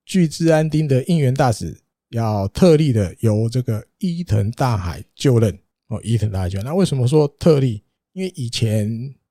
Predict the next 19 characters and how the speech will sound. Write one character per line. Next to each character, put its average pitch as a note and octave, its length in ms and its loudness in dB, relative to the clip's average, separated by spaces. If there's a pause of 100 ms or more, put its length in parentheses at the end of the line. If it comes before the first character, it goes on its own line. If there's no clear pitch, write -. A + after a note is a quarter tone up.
(120)
就 C#3 100 -2
像 C#3 400 -4
上 D3 220 -2
上 C3+ 200 -2
一 C#3+ 60 -4
集 A2 180 -6
前， A#2 380 -8
哎， A#2+ 180 0
那 A#2 80 -2
个 A#2+ 120 -2
节 A2+ 180 -2
目 B2+ 100 -2
里 A#2 80 -2
面 A2+ 140 0
有 F#2+ 60 -2
提 G2+ 180 -6
到 G#2 160 -2
的 F#2+ 80 -6
嘛， A#2 220 -12